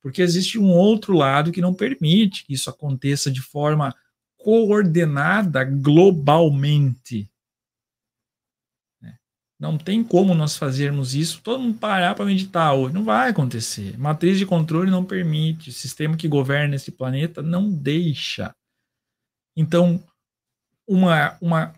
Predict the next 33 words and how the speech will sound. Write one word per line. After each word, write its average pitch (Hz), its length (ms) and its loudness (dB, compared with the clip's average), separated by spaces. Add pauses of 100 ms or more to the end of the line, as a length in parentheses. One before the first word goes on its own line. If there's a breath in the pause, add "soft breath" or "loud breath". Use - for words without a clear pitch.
uma 170 240 2
ação 185 480 2
orquestrada 175 1200 2 (1120)
como 175 220 4
um, 170 220 2 (100)
uma 160 200 2
massa 160 580 0
única 185 520 4
energética 139 720 -2
não 254 180 -2
vai 202 240 0
acontecer. 156 680 -4 (400 soft breath)
Mas 143 260 -2
vários 170 560 4
pontinhos 165 680 2
de 160 140 -4
luz 151 440 -2 (120)
se - 160 -4
iluminando 160 800 4
e 147 60 -4
se 160 200 2
juntando 147 720 4
de 131 140 2
forma 147 420 4
espalhada 143 720 2
no 156 100 2
planeta 143 420 -4
todo, 165 300 -6
em 254 200 -4
algum 185 360 2
momento 170 540 0
isso 240 220 -6
gera, 240 580 -4